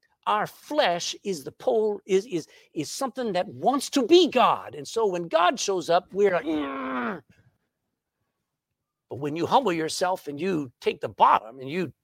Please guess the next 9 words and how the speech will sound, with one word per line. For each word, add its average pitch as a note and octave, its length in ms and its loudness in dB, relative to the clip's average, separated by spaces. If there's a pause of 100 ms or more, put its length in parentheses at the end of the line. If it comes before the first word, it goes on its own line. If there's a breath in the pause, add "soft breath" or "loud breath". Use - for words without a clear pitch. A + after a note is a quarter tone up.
(100)
turn A3 240 6
around, E3+ 560 8
that's D3 180 -4
repentance, C3 640 -2 (140)
<laughs> - 160 -20
that - 1800 2
relationship G3+ 720 2
is D3 140 -10
secure. - 840 -4